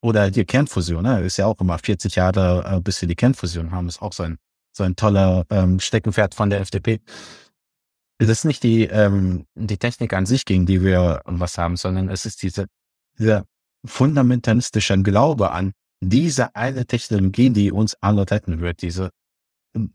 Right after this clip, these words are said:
besonders, wie gesagt, besonders junge Männer dann so, so geil finden und alles andere komplett rücksichtslos vergessen lassen, was dann auch dort relevant wäre. Nicht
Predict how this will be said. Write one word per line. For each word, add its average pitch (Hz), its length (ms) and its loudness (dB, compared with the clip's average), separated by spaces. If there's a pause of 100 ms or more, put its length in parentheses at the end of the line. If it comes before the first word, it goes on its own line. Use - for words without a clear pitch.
(240)
besonders, 143 680 0
wie 110 100 -4
gesagt, 110 300 0
besonders 113 400 0
junge 117 260 0
Männer 120 300 0
dann 104 180 -2
so, 107 200 -4 (300)
so 90 460 -2 (440)
geil 127 280 2
finden 107 460 0
und 90 240 -4
alles 143 360 -2
andere 127 520 0 (380)
komplett - 440 -2
rücksichtslos - 720 -2
vergessen 107 420 -2
lassen, 92 540 -2 (260)
was 101 220 -2
dann 104 160 2
auch 110 260 0
dort - 260 -6
relevant 101 480 2
wäre. 85 240 -2
Nicht 107 300 -2